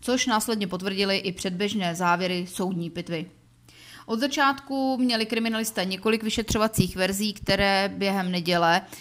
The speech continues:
kdy prováděli řadu úkonů, de facto vykrystalizovaly do verze,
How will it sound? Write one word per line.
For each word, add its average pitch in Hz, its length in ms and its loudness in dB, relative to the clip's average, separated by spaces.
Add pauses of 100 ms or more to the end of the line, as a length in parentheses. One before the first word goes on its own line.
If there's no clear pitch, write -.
(120)
kdy 196 160 0
prováděli 196 560 2
řadu 196 240 -6
úkonů, 190 480 -8
de 190 100 -4
facto 196 300 -8
vykrystalizovaly 196 840 -6
do 175 120 -6
verze, 175 400 -4